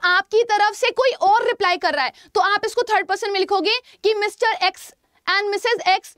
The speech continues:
thank कर रहे हैं मिस्टर वाई और मिसेज वाई को for this, uh, kind invitation,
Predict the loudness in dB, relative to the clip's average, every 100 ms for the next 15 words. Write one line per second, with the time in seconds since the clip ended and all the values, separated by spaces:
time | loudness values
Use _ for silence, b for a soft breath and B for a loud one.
0 | _ -6 -2 -2 0 0 0 -4 -4 -4
1 | -2 -2 0 0 -2 -4 -2 0 0 0
2 | 0 0 -2 B -12 0 4 4 2 -2
3 | -4 -4 -4 -6 -2 0 -2 -2 -2 0
4 | -2 -4 -4 -6 -8